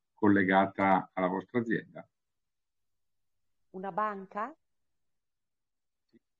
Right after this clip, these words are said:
Speaker 2: Non, non ho capito, cioè, la, una banca in che senso, Felix? Perdonami.
Speaker 1: Eh, nel senso che,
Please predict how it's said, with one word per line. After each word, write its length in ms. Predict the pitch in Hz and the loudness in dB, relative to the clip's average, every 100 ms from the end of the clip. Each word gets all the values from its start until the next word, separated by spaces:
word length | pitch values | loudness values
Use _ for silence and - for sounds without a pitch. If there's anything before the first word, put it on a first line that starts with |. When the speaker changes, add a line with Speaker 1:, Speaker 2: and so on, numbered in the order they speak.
| _ _ _ _ _ _ _ _ _ _ _ _ _ _ _ _ _ _ _ _ _ _ _ _ _ _ | _ _ _ _ _ _ _ _ _ _ _ _ _ _ _ _ _ _ _ _ _ _ _ _ _ _
Speaker 2:
Non, 200 | 185 190 - | -14 -12 -8
non 200 | 214 220 | -6 -6
ho 60 | |
capito, 580 | 220 240 240 - 226 202 | -6 -8 -8 -4 -2 -2
cioè, 180 | - 190 | -4 -4
la, 100 | 185 | -4
una 200 | 208 208 | -2 -2
banca 360 | 202 294 302 233 | 0 0 -2 -6
in 140 | 214 | -6
che 140 | 220 220 | -8 -10
senso, 460 | - 180 180 180 | -8 -8 -10 -14
Felix? 460 | - 170 165 - _ | -8 -8 -8 -12 _
Perdonami. 560 | 180 170 170 160 160 165 | -16 -10 -8 -8 -6 -4
Speaker 1:
Eh, 60 | 131 | 4
nel 220 | 120 117 | 6 6
senso 500 | - 131 135 - 110 | 6 8 8 4 4
che, 400 | - 127 104 | 8 8 6